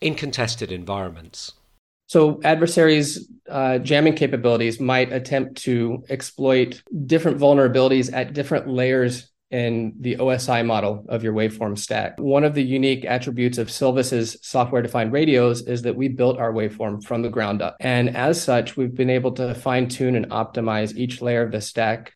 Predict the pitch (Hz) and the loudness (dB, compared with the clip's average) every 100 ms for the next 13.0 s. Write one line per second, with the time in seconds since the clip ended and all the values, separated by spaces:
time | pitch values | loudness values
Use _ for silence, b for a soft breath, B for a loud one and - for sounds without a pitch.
0 | - - - 143 139 - 117 117 123 110 | -14 -10 -4 0 0 0 -4 -4 -4 -2
1 | 107 107 104 107 110 110 117 120 117 - | -4 -4 -4 -4 -6 -8 -6 -4 -4 -2
2 | 123 120 120 - 123 120 113 113 107 120 | -2 0 -2 -4 -2 2 2 2 0 0
3 | 120 127 120 120 113 113 110 107 - - | -2 2 0 2 -2 -2 -2 -4 -8 -10
4 | - 151 151 113 98 101 - 85 - - | 0 0 0 -4 -6 -8 -6 -8 -8 -14
5 | - 98 110 110 110 104 - 113 110 113 | -10 -10 -10 -8 -6 -6 -8 -10 -8 -8
6 | - 110 - - - 135 127 123 120 - | -10 -10 -10 -14 0 4 6 6 2 0
7 | 123 120 113 139 135 143 143 147 120 123 | -2 0 0 -2 -2 -2 -2 -4 -2 -2
8 | 123 131 143 - 127 120 127 123 123 120 | 0 -2 -2 -2 -4 -2 2 2 4 4
9 | 120 123 - 143 127 139 131 123 127 123 | 2 -4 -2 0 2 0 2 2 0 -2
10 | - - 127 123 123 123 - - 127 127 | -6 -2 2 2 2 -2 -4 -8 -4 0
11 | 120 117 117 127 120 117 123 123 123 - | 2 0 0 0 0 2 2 2 -2 -10
12 | - - 123 107 - 117 113 113 110 | -18 -8 -6 -4 -4 -4 -2 -4 -4